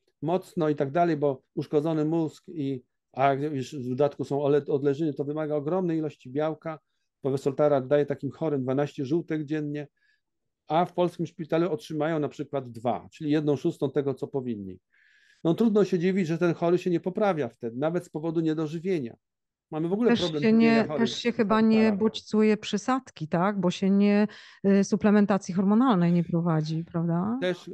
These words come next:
Speaker 1: też jest, y, sprawa w ogóle suplementacji hormonalnej, to jest osobny temat oczywiście. Y,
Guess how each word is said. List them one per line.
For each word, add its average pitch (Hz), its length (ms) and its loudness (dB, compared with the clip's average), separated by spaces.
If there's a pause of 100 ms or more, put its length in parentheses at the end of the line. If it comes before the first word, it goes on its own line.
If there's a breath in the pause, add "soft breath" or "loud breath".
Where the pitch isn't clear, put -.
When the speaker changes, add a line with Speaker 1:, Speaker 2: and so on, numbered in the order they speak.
(140)
Speaker 1:
też 180 280 -4
jest, 156 220 -8
y, 135 380 -4
sprawa 147 460 0
w 139 40 -2
ogóle 143 200 0
suplementacji 143 640 -4
hormonalnej, 147 480 -2
to 143 60 -6
jest - 200 -10 (320)
osobny 143 400 -4
temat 139 400 -2
oczywiście. 127 540 -4 (420 soft breath)
Y, 123 540 0